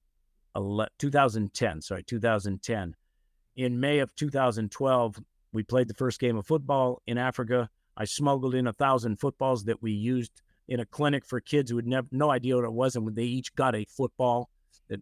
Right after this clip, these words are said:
we get. They're probably still bouncing around in an odd way right down the streets of Arusha.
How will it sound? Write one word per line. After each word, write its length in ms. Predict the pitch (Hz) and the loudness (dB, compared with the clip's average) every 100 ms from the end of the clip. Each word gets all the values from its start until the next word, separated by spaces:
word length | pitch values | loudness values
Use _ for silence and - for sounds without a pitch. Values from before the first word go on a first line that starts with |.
| - | -8
we 160 | 117 | -6
get. 200 | 107 123 | -4 -4
They're 120 | 123 113 | -2 0
probably 300 | 156 147 120 | 2 2 0
still 220 | - 113 | -2 0
bouncing 400 | 127 131 - 117 | 2 0 0 -2
around 320 | 117 127 110 _ _ _ | 0 -2 -4 _ _ _
in 140 | 139 123 | -6 -4
an 60 | |
odd 300 | 120 131 123 | 0 2 2
way 320 | 110 120 123 95 | 2 0 2 0
right 240 | 104 104 | -2 -4
down 200 | 117 110 | -4 -4
the 80 | 107 | -6
streets 380 | - 135 120 117 | -4 -2 -2 -2
of 100 | 107 | -2
Arusha. 520 | 107 127 127 113 | 0 -2 -4 -6